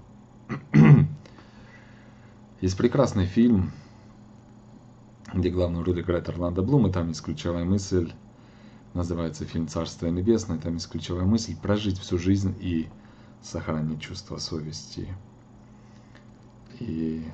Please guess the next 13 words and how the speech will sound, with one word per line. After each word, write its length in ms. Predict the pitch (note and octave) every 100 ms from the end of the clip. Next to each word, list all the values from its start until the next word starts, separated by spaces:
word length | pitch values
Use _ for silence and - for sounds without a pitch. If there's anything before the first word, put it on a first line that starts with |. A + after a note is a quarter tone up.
| - - -
перед 200 | F2 F2
Богом 340 | G#2 G#2 F#2+
мы 100 | F2+
будем 320 | F2+ G2 F#2+
нести 260 | F#2+ F#2 F#2
ответственность 600 | F2+ F#2+ F#2 F#2+ F#2 F#2
сами, 380 | G2+ F#2 D#2 D2 - -
только 280 | G#2+ F#2 D#2+
сами 280 | D2+ D2+
за 160 | D#2 A#2
свою 260 | - D2+ D2+
душу, 300 | A2+ - E2+
никто. 440 | F#2+ F#2+ F#2+